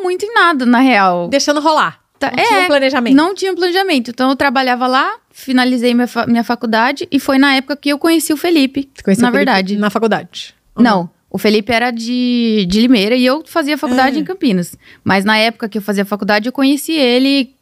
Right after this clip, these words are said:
Speaker 1: por outros amigos em comum. Olha que
Speaker 2: Legal.
Speaker 1: loucura. Era um amigo em comum nosso que morava na Irlanda.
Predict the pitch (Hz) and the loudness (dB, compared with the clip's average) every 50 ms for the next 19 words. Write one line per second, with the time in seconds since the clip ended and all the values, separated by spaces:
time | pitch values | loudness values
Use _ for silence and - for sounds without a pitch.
0 | _ _ _ - - _ _ - - - 240 240 226 226 214 - - 226 269 302 | _ _ _ -20 -20 _ _ -8 -2 0 2 2 2 2 0 0 2 0 0 0
1 | - - 320 302 294 262 233 214 202 220 202 240 262 277 381 370 330 294 247 233 | -2 -6 -4 0 0 0 0 0 0 0 2 2 2 4 4 4 4 4 4 4
2 | 269 349 381 - _ _ _ _ - - 220 247 277 302 311 339 392 359 349 262 | 2 0 -2 -6 _ _ _ _ -4 -2 -2 0 0 0 0 0 0 0 0 2
3 | 214 180 180 185 - - - - - - - _ - 202 202 214 226 247 247 254 | 2 2 2 0 -2 -6 -20 -20 -20 -20 -12 _ -2 0 0 2 2 2 2 2
4 | 247 240 233 240 247 262 254 254 285 294 285 285 285 277 277 262 254 240 240 233 | 2 2 2 0 0 -2 -2 -2 -2 -2 0 0 2 2 4 4 4 4 4 4
5 | 233 240 233 - 262 247 240 240 233 220 202 196 214 214 - 262 - - 240 220 | 4 4 4 2 2 2 4 4 4 4 4 2 2 0 -4 -6 -2 2 2 2
6 | 220 214 196 190 196 202 196 196 220 254 269 226 185 185 185 190 240 349 | 4 2 0 0 -2 -2 -2 -2 0 0 0 0 0 0 0 0 -2 -4